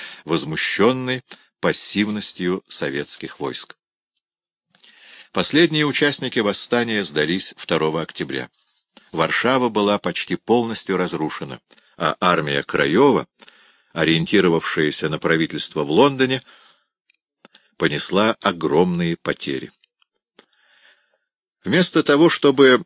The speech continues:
сконцентрировать все силы для прямого броска через Польшу на Берлин, советское верховное главнокомандование осенью тысяча девятьсот сорок четвертого года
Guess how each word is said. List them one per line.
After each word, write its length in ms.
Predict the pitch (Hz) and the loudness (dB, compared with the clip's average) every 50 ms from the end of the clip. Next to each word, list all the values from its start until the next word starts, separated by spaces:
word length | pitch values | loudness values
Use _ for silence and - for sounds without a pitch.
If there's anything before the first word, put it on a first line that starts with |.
| _ | _
сконцентрировать 960 | - - - - 113 113 107 - 123 117 104 - 117 135 139 131 127 117 117 - | -8 -6 -2 -2 -2 -2 0 0 0 0 2 2 4 4 6 6 6 4 4 2
все 260 | - - - - 110 104 | 0 -2 0 2 2 2
силы 340 | - - 127 123 117 110 101 | 2 2 2 2 4 2 2
для 220 | 87 90 95 95 | 2 2 2 2
прямого 500 | - - 98 101 98 110 117 110 98 95 | 2 2 2 2 2 4 4 4 4 4
броска 540 | 85 82 95 92 90 - - - 104 98 90 | 4 2 2 0 0 -2 0 2 2 2 2
через 340 | - - 92 85 80 - - | 2 0 0 0 -2 -2 -2
Польшу 400 | - 92 92 87 - - - 87 | 0 2 4 4 2 2 0 0
на 140 | 82 85 78 | 0 2 4
Берлин, 420 | 85 90 92 104 135 175 180 165 - - - _ _ _ _ _ _ _ _ _ _ _ | 4 4 4 6 6 6 4 4 0 -6 -16 _ _ _ _ _ _ _ _ _ _ _
советское 640 | - - - 92 - - 160 160 - - - 123 110 | -8 -2 0 4 4 4 4 4 2 0 2 4 4
верховное 600 | 101 104 98 - - 139 143 127 117 104 95 92 | 6 4 2 2 2 2 2 4 4 2 2 4
главнокомандование 1120 | 82 85 85 82 85 80 - 101 92 85 85 85 87 90 90 101 101 110 113 117 120 117 - | 4 4 2 2 2 2 2 2 2 4 4 4 2 2 2 2 2 0 0 -2 -6 -8 -2
осенью 580 | - 120 131 139 - - 104 95 85 76 76 76 | 2 4 4 6 4 2 -2 -2 0 0 0 -2
тысяча 460 | - - 123 131 - 104 90 - 92 | 0 -2 -2 -2 -2 -4 -4 -4 -2
девятьсот 500 | 78 78 78 82 - - - 117 - - | 0 2 0 0 0 0 2 2 2 2
сорок 300 | - - 113 113 110 95 | 2 0 2 2 2 0
четвертого 560 | - - - 90 92 98 - - 78 71 69 | -2 -4 -2 0 0 0 0 -2 -6 -6 -6
года 340 | 65 - 78 78 76 78 101 | -2 0 0 0 0 0 -4